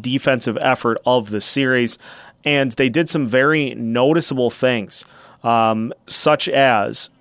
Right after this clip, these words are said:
keeping the Golden Knights out of the middle of the zone, forcing them to the perimeter, and, uh, forcing them into really low leverage shot opportunities. Now, they did have, uh, especially in the second period, they had a flurry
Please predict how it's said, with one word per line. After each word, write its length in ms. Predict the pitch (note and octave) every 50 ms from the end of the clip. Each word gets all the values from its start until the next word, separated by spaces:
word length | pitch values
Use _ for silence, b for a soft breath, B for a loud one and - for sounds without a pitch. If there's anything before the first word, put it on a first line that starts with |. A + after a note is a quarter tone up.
| _ -
keeping 540 | - - E3 E3 - F3+ F3 F3 E3+ C3+
the 100 | C3+ C#3+
Golden 380 | B2+ B2 C3+ C#3 C#3 C#3 C3+ B2+
Knights 320 | B2 B2 B2 B2 A#2 - - - -
out 260 | A2 B2 C#3 C#3+ -
of 300 | A#2 C3+ C3+ C3 A#2 G#2+
the 160 | A2+ A#2+ A#2+
middle 320 | A2+ A2+ B2 B2 B2+ B2+ B2+
of 100 | A#2 G#2+
the 80 | A2+
zone, 380 | F#2+ G#2+ A2+ A2 A2+ A2+ A2+ A#2
forcing 580 | - - - - B2+ C#3 D#3+ D3 - D#3 C#3
them 220 | C3 C3 C3 C3 B2
to 100 | - B2
the 80 | A#2
perimeter, 640 | G2+ - - A#2 A#2 A#2+ A#2+ B2 A2+ A#2 A2 A2 G#2+ B B B B B B B B B
and, 400 | - A2 A2+ A#2 A#2 A#2 A#2+ G#2+
uh, 220 | A#2+ A#2+ A#2+ A#2+ A#2+
forcing 480 | - - D3 D#3 F#3 F#3+ - G3+ F#3
them 200 | E3+ D#3+ D#3 D#3+
into 680 | B2+ A2 C3+ D3 D3 C#3+ - - C#3 C3 C3 C3 B2 A#2 B B B B B B B B
really 460 | A2+ A2+ A#2 C#3+ D#3+ F3+ F#3+ F#3+ F3+
low 580 | D#3+ D#3+ C#3 C3+ C3+ C3 C3 C#3 C#3 D3 D3+ D#3+
leverage 680 | - C#3 B2+ B2 C3 A#2+ A#2 B2+ B2 A#2 A2 - - -
shot 380 | - - - B2+ A#2+ A2+ A#2
opportunities. 720 | A2+ A2+ A#2 A2+ - G#2+ - - A2+ A2 G2+ F#2 F#2 F#2 G2
Now, 140 | A2+ A#2 A#2
they 160 | B2 B2 A#2+
did 220 | G#2+ C3 D#3 D#3+
have, 440 | D#3 D3+ D#3 D3 C#3+ C#3+ C#3+ C#3 - B B B B B B
uh, 180 | - A2 A2+ G#2+
especially 480 | - A#2 - - C3 C#3 C#3+ - D#3+ D#3+
in 60 | E3
the 60 | F3+
second 380 | F3 - - D3+ C#3+ - C3 A#2
period, 340 | - A#2+ G#2+ G#2 G#2+ A2 A2
they 100 | A2+ G#2+
had 200 | A2 A2+ A2 A2+
a 80 | A2
flurry 580 | G#2 - - - A#2+ A#2+ A#2+ A#2 A#2 A#2 A#2